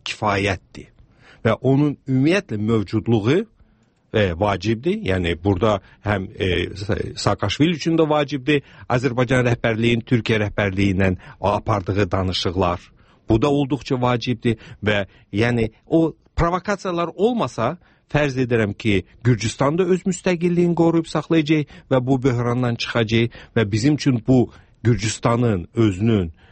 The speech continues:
e, müstəqil qalması, Gürcüstanın xaosa düşməməsi, Azərbaycanın, e, öz müstəqilliyinə bərabər olan bir əhəmiyyəti olan vacib bir amildir. Ona görə ki, bizim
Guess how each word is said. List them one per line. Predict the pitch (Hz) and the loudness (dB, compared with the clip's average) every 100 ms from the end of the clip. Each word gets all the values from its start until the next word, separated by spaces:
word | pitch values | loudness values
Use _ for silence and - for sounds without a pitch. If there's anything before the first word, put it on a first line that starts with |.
| - | -4
e, | 107 87 | 0 2
müstəqil | 104 - 110 101 110 101 | 0 0 0 0 0 0
qalması, | 95 87 82 - 92 85 | -2 -2 -6 -6 -6 -2
Gürcüstanın | 95 98 - 110 110 113 | -2 -2 -2 -2 0 0
xaosa | - 110 104 - 95 | 0 0 0 -4 -4
düşməməsi, | 117 - 104 90 87 - 85 78 - - - - | -4 -4 -4 -2 -4 -8 -12 -14 -18 -20 -20 -4
Azərbaycanın, | 123 117 120 123 127 131 135 143 107 - _ - - | 0 2 0 0 0 0 2 2 0 -4 _ -6 -2
e, | 104 - - - | -2 -4 -10 0
öz | 180 151 | 0 2
müstəqilliyinə | 151 - 147 127 127 131 135 139 151 | -6 -6 -6 -2 0 2 2 2 0
bərabər | 104 123 117 113 104 131 123 | 0 0 0 -2 -2 -2 -2
olan | - 107 104 120 151 104 | 0 2 2 2 -2 0
bir | 104 131 - - - | 2 2 -2 -20 -4
əhəmiyyəti | 110 98 107 104 - 127 | -2 0 0 0 0 -2
olan | 101 95 104 123 90 | 2 4 2 0 0
vacib | 87 85 90 - - - - - | -2 -2 -6 -8 -14 -20 -8 0
bir | 98 - - - | 0 -2 -16 -4
amildir. | 104 95 92 78 71 - - - - | -2 0 -2 -4 -8 -20 -20 -12 -2
Ona | 120 127 110 | 0 2 0
görə | 104 | 0
ki, | 104 92 90 | -2 -2 2
bizim | 117 117 127 104 | 2 4 2 2